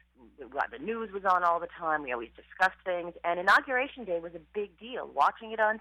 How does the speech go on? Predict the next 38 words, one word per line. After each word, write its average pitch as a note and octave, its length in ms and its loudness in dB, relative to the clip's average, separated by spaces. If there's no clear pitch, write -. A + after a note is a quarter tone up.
T G#3 220 -14
V, G3+ 440 -8
it E3+ 40 -10
was D#3+ 140 -8
always F#3+ 240 0
exciting. G3+ 720 -8
It F3 80 -6
was E3+ 80 -12
fun. G3 300 4
And A3+ 120 2
for A#3+ 140 0
me, D#4+ 260 -2
you C4+ 80 -8
know, B3+ 100 6
this C4 140 -6
year, C4+ 340 0
it's B3+ 100 -4
like A#3 320 2
every G#3+ 260 -2
other A3 220 2
year. C4+ 320 0
Yeah, F4+ 120 6
politics D#4+ 540 2
is G3+ 100 -18
interesting G3+ 520 -10
and E3 80 -4
that's E3 240 2
fun F3 140 -4
to E3 80 -16
talk C4+ 160 4
about, D3+ 240 4
but - 140 -12
there's G#3+ 180 -4
a G3+ 60 -4
larger G3 640 0
story, C#3+ 420 -2
and E3+ 160 -4
that G3+ 220 6